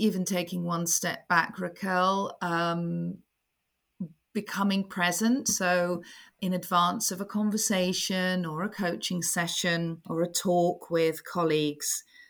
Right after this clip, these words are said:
I would make a conscious decision to be fully pr-,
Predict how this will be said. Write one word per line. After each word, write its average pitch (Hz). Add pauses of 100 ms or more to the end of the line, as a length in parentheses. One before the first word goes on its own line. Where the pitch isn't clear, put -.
(240)
I 185
would 180 (1000)
make 196
a 180
conscious 190
decision 175
to 175
be 165
fully 180
pr-, -